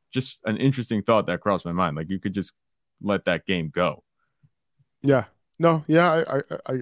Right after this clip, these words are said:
Speaker 2: I guess, you know, it depends. Like, I guess they were just leaving it up to the N F L to see what they would decide. So,
Speaker 1: Yeah, that, that's the
Speaker 2: um,
Speaker 1: best way to play it. But yeah, I, it was just something that crossed my mind. I, I thought it was interesting.
Speaker 2: Sure.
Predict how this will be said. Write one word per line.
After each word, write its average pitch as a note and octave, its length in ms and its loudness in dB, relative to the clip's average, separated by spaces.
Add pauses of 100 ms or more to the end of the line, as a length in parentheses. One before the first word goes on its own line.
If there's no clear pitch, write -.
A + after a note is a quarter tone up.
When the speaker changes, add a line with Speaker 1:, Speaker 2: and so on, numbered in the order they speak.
Speaker 2:
I C3 100 0
guess, C#3+ 380 2
you C3+ 60 2
know, C#3 340 2
it C#3+ 140 -8
depends. C#3+ 380 2
Like, B2 140 0
I D3 80 2
guess D#3 180 2
they E3 80 4
were D3+ 60 6
just C3+ 160 -2
leaving C3+ 260 2
it B2 40 2
up A#2+ 100 -2
to C3 60 -2
the A#2 80 0
N A2+ 80 -2
F A2 160 -2
L A2 140 2
to G#2+ 80 0
see A2 160 -4
what G#2 120 -6
they G#2+ 80 -4
would G2+ 120 -4
decide. G2+ 420 -10
So, A2 140 -4
Speaker 1:
Yeah, F2+ 220 4 (340)
that, G#3 160 4
that's G#3+ 160 4
the G3 60 4
Speaker 2:
um, D#3 40 4
Speaker 1:
best D3 180 4
way A2+ 120 4
to F2+ 80 0
play G2+ 240 -2
it. B1+ 140 -6
But E2 80 -2
yeah, E2+ 260 0 (160)
I, B2 100 2
it - 80 -2
was C#3+ 220 2
just C#3 160 -6
something A#2 260 -2
that F#2+ 140 -4
crossed F2+ 200 -8
my E2 100 -8
mind. E2 260 -6 (240)
I, F2+ 80 -2
I F#2 40 2
thought F2+ 200 -2
it F2 40 -4
was D#2 100 -6
interesting. D2 300 -6
Speaker 2:
Sure. A2 180 -6